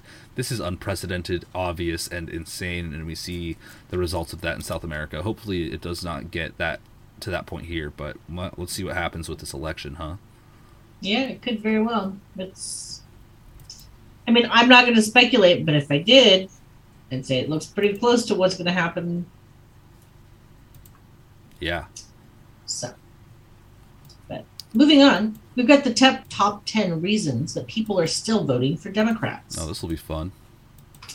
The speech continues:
Speaker 2: Yeah. This is also from the Babylon Bee, so it is just parody. Wondering why people actually still vote for Democrats?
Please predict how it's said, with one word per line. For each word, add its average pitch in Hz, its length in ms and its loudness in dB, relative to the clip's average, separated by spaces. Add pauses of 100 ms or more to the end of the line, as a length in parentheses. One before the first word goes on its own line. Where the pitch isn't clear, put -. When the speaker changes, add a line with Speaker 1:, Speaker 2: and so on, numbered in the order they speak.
Speaker 2:
Yeah. - 80 -12 (720)
This 170 140 -2
is 208 80 4
also 220 280 8
from 202 160 -2
the 190 60 0
Babylon 170 420 2
Bee, 147 160 2
so 139 220 0
it 147 80 0
is 151 120 -2
just - 240 -8
parody. 127 420 0 (1000)
Wondering 359 360 8
why 247 200 6
people 214 360 2
actually 180 580 0
still 175 380 2
vote 139 260 0
for 180 80 -4
Democrats? 214 640 -4